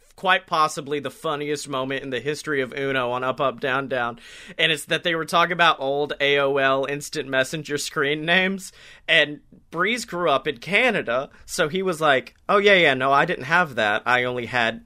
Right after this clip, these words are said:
M S N." At which point, Cesaro just goes, "What are you talking about? I had, I had a-, I had aim all the time." And <laughs> Breeze goes,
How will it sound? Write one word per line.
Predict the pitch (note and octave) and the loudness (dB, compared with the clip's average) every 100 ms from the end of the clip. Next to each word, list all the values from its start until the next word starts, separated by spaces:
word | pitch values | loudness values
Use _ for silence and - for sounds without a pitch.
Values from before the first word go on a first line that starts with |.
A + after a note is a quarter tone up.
| - | -4
M | B2 | -2
S | B2 A#2 E3 | -2 -2 4
N." | C#3+ A#2+ A#2 | 4 4 4
At | E3 | 4
which | F3 E3+ - | 4 -4 -2
point, | F3 D3+ - | 0 0 0
Cesaro | E3+ C#3 D#3 F3+ D#3 D3+ | -6 4 6 8 6 4
just | D3+ - | -2 2
goes, | D3 B2+ - - - - - | 2 2 -6 -20 -20 -20 -10
"What | C3+ | -6
are | G#3+ | -4
you | F3+ | 0
talking | F3+ G#3+ F#3+ | 4 4 4
about? | A#2+ G#2+ A2 | -2 0 2
I | D#3+ | 4
had, | G3 F3 C3+ - - - _ - | 4 4 -2 -20 -20 -20 _ 0
I | D3+ | 4
had | A3 E3 C3 | 4 2 2
a-, | C#3+ | 0
I | A#2 C#3+ | 4 2
had | G#3+ G3+ D3 | 4 2 2
aim | D3 F3+ | 0 2
all | D#3 F3 E3+ | 2 2 0
the | E3 | -6
time." | - G#3+ A3+ E3 - - A3+ - | 4 4 4 -2 -8 -16 -16 0
And | F#3 F#3 E3+ | 2 2 0
<laughs> | G3+ - | -6 -4
Breeze | F#3 G3+ A3+ A3+ | 0 2 2 2
goes, | A#3 G#3+ | 2 2